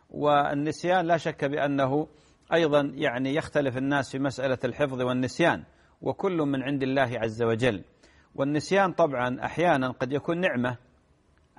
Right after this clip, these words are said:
النسيان أحيانًا نعمة، ولذلك الله عز وجل قال: "ربنا لا تؤاخذنا إن نسينا أو أخطأنا"،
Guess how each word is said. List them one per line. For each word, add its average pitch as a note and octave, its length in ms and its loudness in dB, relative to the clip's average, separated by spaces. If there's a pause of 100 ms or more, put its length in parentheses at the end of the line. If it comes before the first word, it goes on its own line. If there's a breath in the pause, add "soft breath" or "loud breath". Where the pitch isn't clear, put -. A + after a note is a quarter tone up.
النسيان A#2+ 540 0
أحيانًا D3+ 320 0
نعمة، B2+ 400 0 (420 soft breath)
ولذلك D#3+ 520 2
الله C#3+ 340 0
عز B2+ 200 -4
وجل C3 260 0
قال: C3 280 0
"ربنا C3+ 460 0
لا C#3+ 180 4
تؤاخذنا C3 760 -2
إن C#3+ 180 -2
نسينا E3 340 -2
أو F#3+ 200 4
أخطأنا"، C#3 520 0